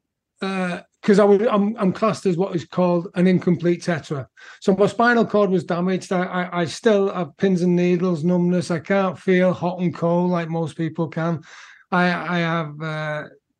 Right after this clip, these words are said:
um, pain in my neck, um,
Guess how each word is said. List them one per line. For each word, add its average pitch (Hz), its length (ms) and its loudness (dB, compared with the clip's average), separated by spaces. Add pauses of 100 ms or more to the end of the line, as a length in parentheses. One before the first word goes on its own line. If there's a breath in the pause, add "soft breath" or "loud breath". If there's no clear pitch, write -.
(360)
um, 147 680 -4 (680 soft breath)
pain 175 580 0
in 170 140 -2
my 160 120 0
neck, 170 340 -2 (180)
um, 151 540 -8